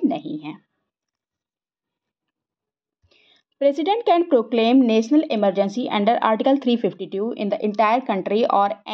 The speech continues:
any part of it on the grounds of what? तो, आ, नेशनल इमरजेंसी लगेगा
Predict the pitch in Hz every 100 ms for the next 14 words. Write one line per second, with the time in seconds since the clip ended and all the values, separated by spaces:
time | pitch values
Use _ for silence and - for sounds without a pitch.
0 | 214 233 254 269 262 - _ - 196 190
1 | 175 175 - 240 254 _ _ _ - 208
2 | 208 196 208 220 262 262 208 185 147 -
3 | _ _ _ 240 233 247 254 - 220 208
4 | - - 226 226 240 339 339 254 240 220
5 | 226 262 302 220 233 214 214 254